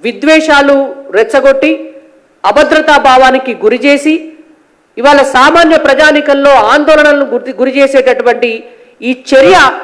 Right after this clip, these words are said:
ఏదైతే ఉందో కాంగ్రెస్ పార్టీ చేస్తున్నటువంటి చర్య, రేవంత్ రెడ్డి గారు చేస్తున్నటువంటి చర్య, డెఫినెట్ గా ఇదంతా ప్రజలు గుర్తించాలని మేము కోరుకుంటున్నాం, గుర్తిస్తారని కూడా ఆశిస్తున్నాం.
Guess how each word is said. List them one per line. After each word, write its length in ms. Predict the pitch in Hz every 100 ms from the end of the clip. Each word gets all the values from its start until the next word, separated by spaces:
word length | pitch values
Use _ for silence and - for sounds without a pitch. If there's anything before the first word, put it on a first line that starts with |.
| - - - _ _ _ -
ఏదైతే 380 | 262 285 285 269
ఉందో 300 | 254 262 311
కాంగ్రెస్ 520 | - 240 262 269 269
పార్టీ 220 | 240 254
చేస్తున్నటువంటి 680 | 214 226 - 226 220 208 202 196
చర్య, 220 | 214 247 302 359 - - - _ -
రేవంత్ 380 | 233 269 262
రెడ్డి 180 | 247 247
గారు 200 | 240 226 220
చేస్తున్నటువంటి 600 | 214 - 208 202 190 190 180 208
చర్య, 220 | 226 285 403 - - - _
డెఫినెట్ 400 | 226 233 302 294
గా 120 | 294 294
ఇదంతా 400 | 262 254 262 262
ప్రజలు 400 | 226 220 269 269
గుర్తించాలని 760 | - 226 285 254 269 262 262
మేము 200 | 247 247
కోరుకుంటున్నాం, 640 | 240 254 269 277 285 339 226
గుర్తిస్తారని 560 | 262 370 359 320 277
కూడా 160 | 269 277
ఆశిస్తున్నాం. 580 | 202 196 175 - 147